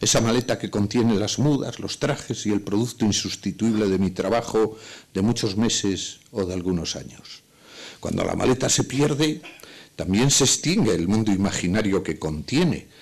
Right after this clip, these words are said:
y entonces comienzo a convencerme con cierta desazón de que ese mundo no merecía la pena.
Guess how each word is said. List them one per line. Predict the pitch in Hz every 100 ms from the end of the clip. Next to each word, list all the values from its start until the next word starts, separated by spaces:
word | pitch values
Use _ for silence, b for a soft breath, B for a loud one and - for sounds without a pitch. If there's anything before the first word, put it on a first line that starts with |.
| B B -
y |
entonces | 92 - 139 147 - B B B
comienzo | - 120 170 151
a | 127
convencerme | 123 113 104 - 80 82
con | 95 104
cierta | - 147 135
desazón | 113 117 - 156 160 147 - _
de | - 101
que | -
ese | 127 107
mundo | 107 101 95
no | 95
merecía | 82 78 - -
la | - -
pena. | - -